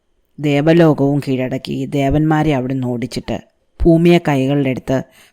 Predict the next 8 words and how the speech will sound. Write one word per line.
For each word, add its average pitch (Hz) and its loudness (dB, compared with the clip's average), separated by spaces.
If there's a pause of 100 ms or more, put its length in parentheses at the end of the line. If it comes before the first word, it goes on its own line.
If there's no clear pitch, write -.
പാതാളത്തിൽ 147 2
ഒളിപ്പിച്ചു 113 -4
കളഞ്ഞു. 104 -8 (1160)
അങ്ങനെയാണ് 151 0 (100)
മഹാവിഷ്ണു 143 -4 (680)
വരാഹജന്മമെടുത്ത് 147 0 (420)
ആകാശത്തോളം 156 -2
വലുതായി 131 -2